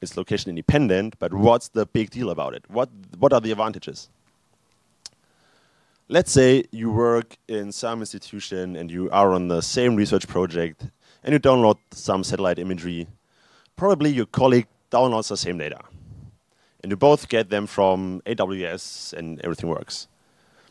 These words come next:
But how nice would it be that if your colleague has already downloaded it, you just get it directly from the computer from your colleague instead from the World Wide Web?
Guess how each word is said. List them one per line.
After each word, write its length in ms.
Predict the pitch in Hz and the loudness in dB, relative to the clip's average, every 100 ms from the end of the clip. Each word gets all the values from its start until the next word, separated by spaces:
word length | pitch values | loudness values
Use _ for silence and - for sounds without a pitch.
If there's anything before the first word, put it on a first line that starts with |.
| _ | _
But 140 | 87 | -10
how 240 | - 127 165 | 2 4 4
nice 340 | 131 139 147 | 2 0 0
would 100 | 113 | 0
it 120 | 107 | 0
be 380 | - 147 113 139 - | 2 0 2 0 -2
that 240 | 95 92 - | -2 -2 -4
if 180 | 98 - | -4 -2
your 180 | 90 92 _ _ _ - | -4 -4 _ _ _ -2
colleague 280 | 156 127 | 0 0
has 140 | 104 104 | -2 -4
already 180 | 87 80 | -8 -4
downloaded 380 | 131 160 117 95 | -2 0 0 2
it, 180 | 101 - - _ _ | 0 -2 -14 _ _
you 80 | - | -18
just 260 | - 139 - | -10 -10 -6
get 120 | 107 | -6
it 60 | |
directly 760 | 95 90 110 143 - 135 131 131 | -2 0 2 2 0 -2 0 0
from 180 | - 107 | -2 -4
the 80 | 101 | -4
computer 400 | 104 95 110 110 | -8 -14 -12 -12
from 180 | - | -8
your 100 | 90 | -8
colleague 400 | 90 123 113 98 | -2 2 2 2
instead 280 | 90 92 87 | -2 -6 -8
from 140 | - 87 | -6 -6
the 60 | |
World 160 | 82 85 | -6 -6
Wide 100 | 82 | -8
Web? 140 | 90 | -10